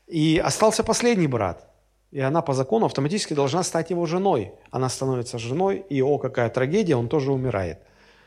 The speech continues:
Что-то в этом есть. Но неважно. А, э, значит, э, те, кто спро-, задавали воп-, этот вопрос Христу, они сказали: "Итак,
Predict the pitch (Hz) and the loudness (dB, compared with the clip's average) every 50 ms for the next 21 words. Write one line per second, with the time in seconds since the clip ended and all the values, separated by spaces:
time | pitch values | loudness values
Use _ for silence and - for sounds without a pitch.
0 | _ _ _ - - 202 190 214 190 190 180 - 185 170 131 101 87 - - - | _ _ _ -10 -8 -4 -2 0 0 0 0 0 0 0 0 0 -2 -4 -6 -14
1 | - - - - - - - - 147 165 214 226 208 156 120 110 101 - - - | -18 -18 -16 -16 -16 -14 -6 0 2 2 4 6 6 6 4 2 -2 -6 -12 -18
2 | - - - - - - 127 120 117 - - - - - 151 143 139 - 127 123 | -18 -18 -14 -8 -2 0 0 2 0 0 -2 -2 0 0 0 0 0 0 -2 -2
3 | 127 120 - 135 - - - 151 139 127 120 127 - - - 190 180 - - 185 | -2 -2 -2 -4 -4 -4 -2 -2 -2 -2 -4 -6 -6 0 0 0 0 2 0 0
4 | 156 - - 208 202 175 131 160 165 175 180 175 165 151 156 151 156 - - 165 | 0 2 2 2 2 4 4 4 4 6 6 6 4 4 2 2 0 -4 -8 -2
5 | 165 147 - 147 127 160 147 - 170 160 - - - 170 165 - - 226 214 180 | -2 0 0 0 0 0 0 2 0 0 0 0 -4 -4 -4 -2 0 2 2 2
6 | 175 156 - - 180 165 151 156 175 165 - 226 226 - | 2 0 0 2 2 4 4 2 2 2 2 2 2 0